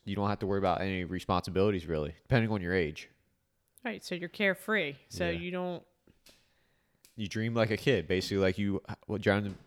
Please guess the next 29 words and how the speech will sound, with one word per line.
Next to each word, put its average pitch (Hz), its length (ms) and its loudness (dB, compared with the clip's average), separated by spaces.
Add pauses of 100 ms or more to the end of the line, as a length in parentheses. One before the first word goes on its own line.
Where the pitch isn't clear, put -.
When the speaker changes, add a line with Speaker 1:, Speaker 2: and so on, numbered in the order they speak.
(120)
Speaker 1:
dreamt 101 300 0
of 101 100 -4
being 98 220 0
a 95 80 0
nurse. 110 440 -2 (200)
Like, 92 200 -4
you 104 100 0
had 101 220 2
dreams 113 340 -2
when 214 120 0
you 98 60 0
were 90 60 0
Speaker 2:
Yes. 110 80 -6
Speaker 1:
kids, 113 340 2
and 87 140 -8
you, 92 220 -4 (100)
you 98 140 -4
would 98 120 -2
see - 140 -4
yourself 101 520 0
and 95 260 -4
act 107 280 0
as 95 200 2
if 104 200 0
you 104 140 -2
were 104 180 2
that 101 240 2
dream 110 300 -2
already. 80 400 -4